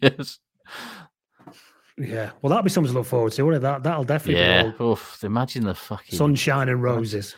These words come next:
Speaker 2: won't it?
Speaker 1: imagine social media when he gets fucking named <laughs> Lions coach for the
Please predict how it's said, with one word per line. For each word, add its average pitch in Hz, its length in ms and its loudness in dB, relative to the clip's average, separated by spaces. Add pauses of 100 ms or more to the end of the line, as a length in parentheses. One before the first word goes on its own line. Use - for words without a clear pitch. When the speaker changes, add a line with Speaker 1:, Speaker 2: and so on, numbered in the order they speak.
Speaker 2:
won't 139 220 2
it? 110 100 -2
Speaker 1:
imagine 98 420 -6
social 92 460 -6
media 87 560 -6 (200)
when 90 260 -10
he 87 160 -10
gets - 280 -8
fucking 87 500 -10 (420)
named 87 500 -8 (380)
<laughs> - 400 -20
Lions 117 420 4
coach - 480 -6
for - 180 -14
the - 60 -18